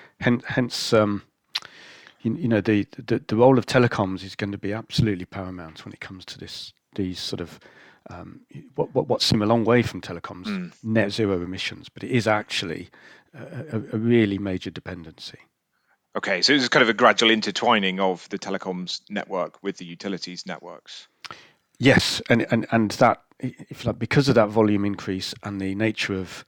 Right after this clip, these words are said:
Speaker 1: I mentioned smart grid applications, we're working on a project which has, um, it, it, well, just in, in what's been presented to us as a team, ten or twelve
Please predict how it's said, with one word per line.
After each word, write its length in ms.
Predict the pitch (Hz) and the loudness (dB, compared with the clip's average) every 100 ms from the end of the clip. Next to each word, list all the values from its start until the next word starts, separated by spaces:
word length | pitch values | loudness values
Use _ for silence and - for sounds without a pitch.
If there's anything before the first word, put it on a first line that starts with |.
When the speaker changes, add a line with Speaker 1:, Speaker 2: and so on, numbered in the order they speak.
| _ - - - | _ -20 -20 -12
Speaker 1:
I 60 | |
mentioned 340 | 101 107 - 95 | -4 -2 -2 -6
smart 360 | - 107 98 | -2 0 0
grid 140 | - 98 | -2 -6
applications, 680 | 95 - - 98 - 92 92 | -6 -8 -4 -4 -4 -8 -8
we're 180 | 107 101 | -4 -2
working 380 | 101 98 101 | -2 -4 -8
on 80 | 90 | -14
a 60 | 87 | -16
project 500 | - 90 90 85 - | -14 -12 -10 -12 -16
which 160 | - | -12
has, 540 | - 101 87 82 - - - - - _ _ | -10 -10 -10 -6 -8 -8 -16 -20 -20 _ _
um, 500 | 85 85 87 - - - | -10 -8 -10 -16 -20 -16
it, 160 | 107 - | -14 -14
it, 100 | - | -14
well, 120 | 95 | -10
just 260 | 85 95 - _ _ _ _ _ - | -8 -6 -8 _ _ _ _ _ -8
in, 220 | 107 95 | -6 -4
in 140 | - | -6
what's 160 | 87 - | -6 -4
been 160 | 104 92 | -4 -4
presented 420 | 95 98 95 - | -2 -2 -4 -8
to 220 | - 92 | -6 -2
us 200 | 107 - | -2 -2
as 80 | 85 | -6
a 60 | |
team, 480 | 87 - 98 90 92 | -6 -4 -2 -4 -8
ten 380 | - 131 110 104 | 0 2 4 0
or 100 | 98 - | -4 -8
twelve 560 | - 110 107 104 98 | 0 4 4 2 -2